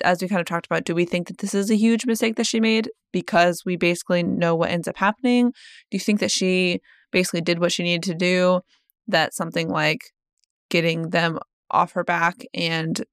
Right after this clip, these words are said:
not having debt anymore is important enough, and having the blessing on Tommen is important enough? Do you find any sort of reason behind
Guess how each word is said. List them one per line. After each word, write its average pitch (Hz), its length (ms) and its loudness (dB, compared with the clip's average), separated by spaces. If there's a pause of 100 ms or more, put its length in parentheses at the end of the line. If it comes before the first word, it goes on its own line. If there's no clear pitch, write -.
(680)
not 180 240 2
having 165 480 -2
debt 160 240 0
anymore 185 460 2
is 175 180 -2
important 175 380 0
enough, 180 440 2 (400)
and 175 140 0
having 170 520 0
the 165 460 2 (720)
blessing 175 440 2
on 170 120 0
Tommen 185 380 2
is 185 120 0
important 190 320 0
enough? 185 360 0 (640)
Do 196 80 -4
you 190 140 2
find 180 380 0
any 175 200 -2
sort 175 220 0
of 165 120 -4
reason 165 500 0
behind 165 520 0